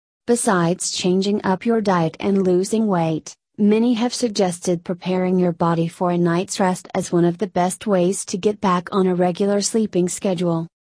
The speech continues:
Soaking in hot water relaxes the muscles and the mind in a way that eases you into a good night's rest.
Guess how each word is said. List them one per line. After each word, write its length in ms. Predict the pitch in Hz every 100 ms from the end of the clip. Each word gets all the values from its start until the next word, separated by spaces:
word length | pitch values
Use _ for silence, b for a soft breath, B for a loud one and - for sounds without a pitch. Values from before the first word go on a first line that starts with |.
| _ -
Soaking 520 | - 202 202 175 170
in 140 | 180
hot 300 | 180 202 202
water 280 | 208 190 202
relaxes 640 | 208 214 202 190 - 214 196
the 140 | -
muscles 480 | 196 190 - 180 175 -
and 140 | 190
the 60 | 180
mind 300 | 175 175 190
in 140 | 214
a 100 | 220
way 300 | 226 202 180
that 200 | 175 175 -
eases 380 | 220 214 208
you 100 | 214
into 320 | 240 196 175 180
a 60 |
good 300 | 175 180 175
night's 420 | 190 165 165 -
rest. 460 | 185 165 156 - -